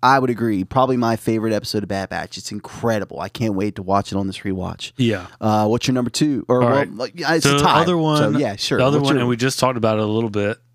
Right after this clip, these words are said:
Speaker 2: Um, Mando Chapter twelve, The Siege, the episode where we've got Bill Burr, we've got, um,
Speaker 1: Hold on.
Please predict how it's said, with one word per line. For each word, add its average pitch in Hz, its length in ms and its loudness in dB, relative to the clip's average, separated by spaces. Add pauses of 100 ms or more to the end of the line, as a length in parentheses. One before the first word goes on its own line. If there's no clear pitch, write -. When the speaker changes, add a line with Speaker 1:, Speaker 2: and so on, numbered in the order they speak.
(140)
Speaker 2:
Um, 101 500 0 (520)
Mando 120 640 2
Chapter 113 320 -2
twelve, 107 420 0
The 98 80 -6
Siege, 101 800 -4
the 113 180 -2
episode 104 500 -2
where 98 520 0 (440)
we've 110 100 -2
got 101 200 0
Bill 104 140 0
Burr, 139 560 0
we've 110 140 -4
got, 107 360 -2
um, 101 440 0
Speaker 1:
Hold 131 240 0
on. 98 260 -4